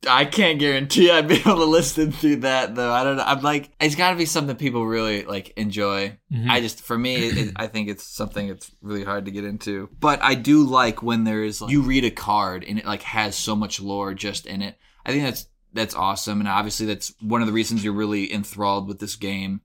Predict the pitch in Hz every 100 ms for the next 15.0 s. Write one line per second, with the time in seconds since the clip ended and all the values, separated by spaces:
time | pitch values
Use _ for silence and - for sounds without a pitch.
0 | - 143 95 107 104 110 110 104 104 95
1 | 104 95 - 98 113 104 113 127 123 135
2 | 147 143 143 120 123 117 113 117 117 107
3 | 104 104 107 104 90 92 85 85 - _
4 | _ 175 151 - 156 180 180 202 190 165
5 | 156 139 131 120 120 107 - 143 131 -
6 | 127 131 135 156 123 120 123 - 123 123
7 | 127 120 117 117 120 110 113 120 131 104
8 | - 131 127 123 120 123 107 101 101 123
9 | 127 123 113 110 110 - - - _ _
10 | _ _ - 123 131 135 143 131 127 _
11 | _ - 131 127 131 120 - 131 123 117
12 | 110 - 120 107 - 107 104 117 135 _
13 | - - 131 147 147 143 139 123 120 107
14 | - - - - 127 113 107 107 104